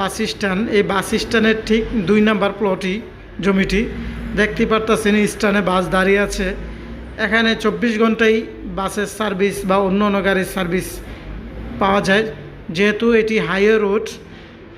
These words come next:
এটা হচ্ছে রামপুরা টেলিভিশন থেকে স্টাফ কোয়ার্টার, এই রোডটি সরাসরি হাইওয়ে রোড আছে, যেটাতে এয়ারপোর্ট সব জায়গায় যাতায়াত করা যায়। রামপুরা ওয়াল স্টাফ কোয়ার্টার এই রোডটি আরও প্রশস্ত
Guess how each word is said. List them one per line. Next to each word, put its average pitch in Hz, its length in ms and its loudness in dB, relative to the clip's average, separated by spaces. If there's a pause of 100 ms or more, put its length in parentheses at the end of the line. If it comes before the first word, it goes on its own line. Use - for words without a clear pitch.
(320)
এটা 220 200 2
হচ্ছে 226 260 4 (300)
রামপুরা 208 420 2 (120)
টেলিভিশন 226 440 2 (120)
থেকে 233 220 2 (280)
স্টাফ 226 280 -2 (100)
কোয়ার্টার, 220 340 2 (800)
এই 220 140 6
রোডটি 202 340 2 (340)
সরাসরি 208 460 2 (120)
হাইওয়ে 196 280 4
রোড 196 140 0 (680)
আছে, - 220 -4 (160)
যেটাতে 202 300 4 (100)
এয়ারপোর্ট 202 500 0
সব 202 160 -4
জায়গায় 196 260 0
যাতায়াত 196 380 0
করা 185 160 4 (100)
যায়। 190 140 2 (1300)
রামপুরা 226 440 2 (100)
ওয়াল 214 180 2 (220)
স্টাফ 240 300 -4
কোয়ার্টার 240 340 2
এই 226 100 6
রোডটি 214 260 -2 (140)
আরও 208 200 -2
প্রশস্ত 233 360 -6